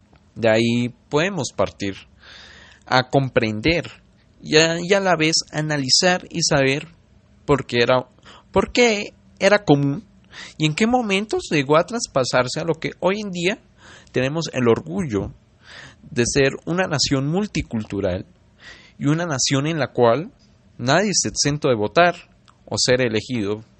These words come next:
en un cargo público. Tampoco podemos decir que es bueno o malo, solamente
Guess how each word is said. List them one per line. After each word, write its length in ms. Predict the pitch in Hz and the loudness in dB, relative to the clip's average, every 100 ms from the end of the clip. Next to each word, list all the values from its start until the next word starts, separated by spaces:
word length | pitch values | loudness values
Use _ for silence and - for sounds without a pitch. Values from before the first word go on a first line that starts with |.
| - | -10
en 180 | 117 127 | -4 -4
un 140 | 139 | -2
cargo 260 | 160 147 165 | -2 -4 -6
público. 480 | - 165 - - - _ _ - | -8 -10 -12 -20 -20 _ _ -8
Tampoco 420 | 110 110 156 175 | -6 -2 -4 -2
podemos 280 | 143 123 147 | -4 -2 -2
decir 280 | 139 - - | -2 -2 -2
que 100 | 123 | -2
es 80 | |
bueno 260 | 127 131 147 | -2 -4 -4
o 20 | |
malo, 300 | 220 392 123 | -6 -6 -2
solamente 720 | 113 165 170 170 165 165 156 | 0 0 0 -4 -8 -8 -12